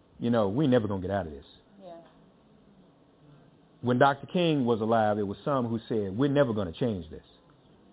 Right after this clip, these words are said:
Speaker 1: The price of freedom, as Frederick Douglass said, is eternal vigilance. What you leave to your descendants, your grandchildren, and their grandchildren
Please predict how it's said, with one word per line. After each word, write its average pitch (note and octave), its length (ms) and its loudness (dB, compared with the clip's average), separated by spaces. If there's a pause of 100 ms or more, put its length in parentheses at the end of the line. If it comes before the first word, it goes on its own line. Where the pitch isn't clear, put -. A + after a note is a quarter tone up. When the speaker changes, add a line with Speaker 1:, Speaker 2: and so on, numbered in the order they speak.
(720)
Speaker 1:
The G2+ 160 -2
price F#2+ 380 4 (100)
of A#2 80 -6 (120)
freedom, B2 340 0
as G2+ 120 -4 (100)
Frederick G2+ 280 0
Douglass G2+ 380 0
said, F2+ 340 -4
is A2+ 160 -4 (100)
eternal C#3+ 600 -2
vigilance. F#2+ 480 -4 (720)
What C#3 340 6
you E3+ 220 0
leave D3+ 560 4 (600)
to G#2+ 60 0
your C#3 200 8
descendants, A#2+ 600 0
your C3 140 6
grandchildren, B2+ 680 4
and G#2+ 120 2
their D3 140 6
grandchildren G2+ 680 -2